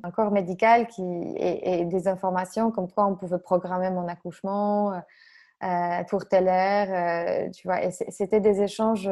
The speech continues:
souvent avec les hommes. Euh, est-ce que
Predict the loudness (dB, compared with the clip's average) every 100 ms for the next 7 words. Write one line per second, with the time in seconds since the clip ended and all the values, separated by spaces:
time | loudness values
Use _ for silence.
0 | -2 -2 -4 -2 2 2 0 -2 -6 -12
1 | -16 -20 -10 -4 -2 0 2 4 4 2
2 | -2 _ -20 -20 -20 _ -6 0 2 2
3 | 0 -2 -2 -4 -6 -10 -16 _ _ 0
4 | 0 4 6 6 4